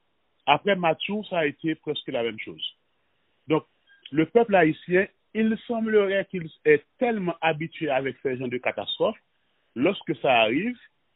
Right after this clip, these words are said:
il minimise les impacts pour pouvoir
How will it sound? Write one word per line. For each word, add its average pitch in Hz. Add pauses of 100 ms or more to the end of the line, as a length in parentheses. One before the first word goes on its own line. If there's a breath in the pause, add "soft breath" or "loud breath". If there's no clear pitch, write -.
(320)
il 139
minimise 160 (540)
les 117
impacts 165 (720)
pour 165
pouvoir 165